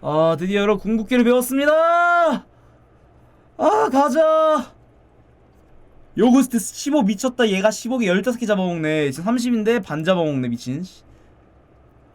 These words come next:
와, 사만 데미지야? 오십 초에? 각성이면은, 와, 각성기 배웠-, 궁극기 배웠고. 오.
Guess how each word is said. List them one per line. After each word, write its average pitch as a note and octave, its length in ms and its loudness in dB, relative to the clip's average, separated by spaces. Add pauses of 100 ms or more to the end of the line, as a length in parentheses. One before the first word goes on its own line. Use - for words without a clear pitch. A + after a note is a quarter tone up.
(100)
와, D3+ 520 0
사만 A3 420 2
데미지야? A3 640 0 (200)
오십 F3+ 360 -2
초에? G3+ 360 -2 (2250)
각성이면은, A#3 1040 -2 (1000)
와, D#3+ 760 2
각성기 D#3+ 440 -8
배웠-, C#3 380 -8
궁극기 D3 440 -14
배웠고. D#3+ 680 -6 (2750)
오. B2 460 -2